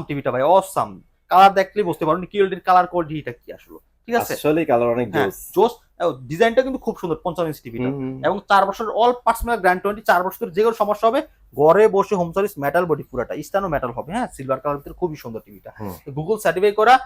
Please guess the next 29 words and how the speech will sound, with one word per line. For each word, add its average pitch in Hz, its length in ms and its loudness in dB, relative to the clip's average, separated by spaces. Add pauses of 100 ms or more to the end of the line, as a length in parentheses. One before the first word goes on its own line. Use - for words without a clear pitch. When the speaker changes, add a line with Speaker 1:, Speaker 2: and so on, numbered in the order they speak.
(200)
Speaker 1:
Dolby 160 300 4
Vision 190 200 -14 (100)
Atmos 202 320 -6
পাচ্ছেন, 202 300 -2 (360)
YouTube, 226 320 -4
Netflix, 202 260 -8 (140)
Prime 202 220 -2
Video, 208 120 0 (100)
pen 202 140 -2
drive, 190 260 -6
সিস্টেম, 180 260 -8
মনিটর, 175 260 -8
ডিশ, 175 120 -8 (220)
সব 123 260 -6
কিছু 135 220 -12
চালাতে 92 220 -12
পারছেন - 240 -20
এটা 440 140 -20
দিয়ে, - 120 -20 (260)
ঠিক - 120 -12
আছে? 185 180 -14
মেটাল 135 180 -6
বডির 151 160 -6
ভিতরে 170 180 -4 (300)
মডেলটা 160 280 0
বলে 175 140 0
দিচ্ছি 185 200 -10
একটু, 214 120 -4 (260)
ফিফটি 185 240 -6